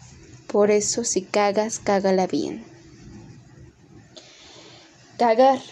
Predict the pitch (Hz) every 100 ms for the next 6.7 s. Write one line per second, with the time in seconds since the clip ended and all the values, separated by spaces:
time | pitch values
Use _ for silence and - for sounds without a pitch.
0 | - - - - - - 214 214 254 262
1 | 277 277 277 311 330 - - - - -
2 | _ - - - - - - - - _
3 | - _ - _ _ _ _ _ _ _
4 | - 226 220 233 247 294 247 - 240 208
5 | 208 - 185 - 226 233 220 196 196 208
6 | 202 208 - 196 165 170 202